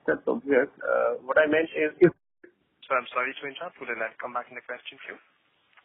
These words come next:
Speaker 1: Let me just slip in one for clarification.
Speaker 2: I'm so sorry.
Speaker 1: Yeah.
Speaker 2: Uh, please come back in the queue. Thank you.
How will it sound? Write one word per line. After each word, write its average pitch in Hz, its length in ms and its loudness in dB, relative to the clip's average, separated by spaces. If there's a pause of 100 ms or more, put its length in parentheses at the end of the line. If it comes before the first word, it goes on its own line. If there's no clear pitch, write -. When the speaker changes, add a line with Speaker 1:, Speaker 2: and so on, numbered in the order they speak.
Speaker 1:
Let 202 80 8
me 202 80 10
just 190 160 2
slip 151 160 8
in 156 80 6
one 139 240 8 (320)
for 135 160 6
clarification. 139 640 2 (640)
Speaker 2:
I'm 117 160 -12
so 120 80 -16
sorry. 113 240 -2
Speaker 1:
Yeah. 120 160 -6
Speaker 2:
Uh, - 160 -10
please 135 160 -10
come 110 160 -12
back 98 160 -10
in - 80 -20
the - 0 -
queue. - 240 -20 (480)
Thank 104 240 -20
you. 107 80 -20